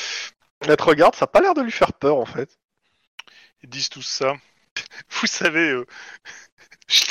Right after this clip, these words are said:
Speaker 2: l'ai, je l'ai eu pendant plusieurs années tout seul. Je crains plus rien maintenant. <laughs>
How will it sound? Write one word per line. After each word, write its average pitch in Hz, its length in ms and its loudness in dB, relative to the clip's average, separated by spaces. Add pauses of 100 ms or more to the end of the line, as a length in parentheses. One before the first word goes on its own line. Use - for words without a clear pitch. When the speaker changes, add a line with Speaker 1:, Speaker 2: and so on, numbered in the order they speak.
Speaker 2:
l'ai, 220 140 6 (180)
je - 160 -4
l'ai 151 60 -2
eu 151 160 -6
pendant 135 220 -4
plusieurs 143 400 -6
années 139 160 0
tout 139 180 -18
seul. 135 340 -4 (320)
Je - 120 -6
crains - 140 -2
plus - 140 -12
rien 123 160 -2
maintenant. 123 300 -14 (760)
<laughs> - 60 0